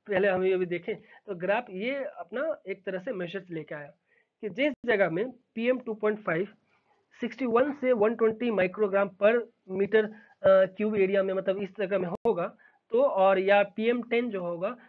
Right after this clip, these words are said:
वो उसका value एक सौ एक से तीन सौ पचास, अ, microgram per meter cube में अगर यदि area है,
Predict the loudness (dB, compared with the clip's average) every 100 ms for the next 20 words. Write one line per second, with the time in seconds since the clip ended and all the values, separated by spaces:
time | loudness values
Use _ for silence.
0 | _ 0 2 0 -2 -4 -2 0 0 -2
1 | -4 -4 -4 -4 -8 -8 -10 -10 -12 -6
2 | -4 -4 -6 -10 -8 -8 -6 -8 -8 -8
3 | -6 -8 -8 -8 -8 -12 -8 -8 -6 -4
4 | -4 -4 -4 -2 -4 2 6 6